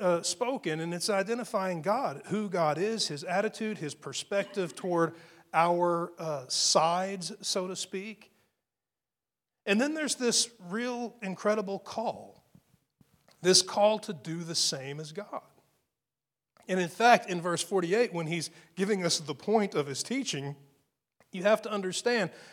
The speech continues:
that he's been preaching, he's been imparting all of this wisdom, all of this truth, and then he gets to where we have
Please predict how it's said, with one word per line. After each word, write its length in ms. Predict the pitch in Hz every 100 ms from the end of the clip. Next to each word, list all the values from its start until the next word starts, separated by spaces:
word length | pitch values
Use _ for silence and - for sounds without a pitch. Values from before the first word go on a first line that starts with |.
| -
that 120 | 196
he's 140 | 180 190
been 240 | 165 143
preaching, 540 | - 247 247 - 226 190
he's 180 | 160
been 220 | 147 147 135
imparting 540 | 127 - 202 208 202
all 200 | 165 156
of 140 | 135
this 180 | 127 120
wisdom, 540 | 190 226 160 202 190 - - -
all 200 | 147 147
of 160 | 123
this 120 | 131
truth, 520 | - - 226 226 208 - -
and 100 | -
then 120 | 170 156
he 100 | 180
gets 320 | 185 220 220
to 100 | -
where 200 | 170 165
we 200 | 156 190
have 240 | 180 170